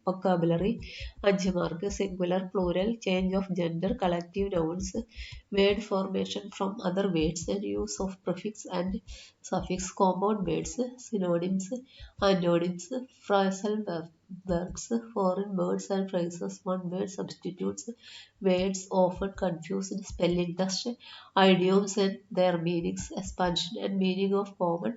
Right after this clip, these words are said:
abbreviations. പ്രാദേശിക ഭാഷകൾ പത്ത് പേർക്ക്, മലയാളം, പദശുദ്ധി,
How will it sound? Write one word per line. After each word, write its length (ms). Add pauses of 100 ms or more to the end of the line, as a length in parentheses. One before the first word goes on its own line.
abbreviations. 640 (580)
പ്രാദേശിക 600
ഭാഷകൾ 580
പത്ത് 240
പേർക്ക്, 480
മലയാളം, 560
പദശുദ്ധി, 580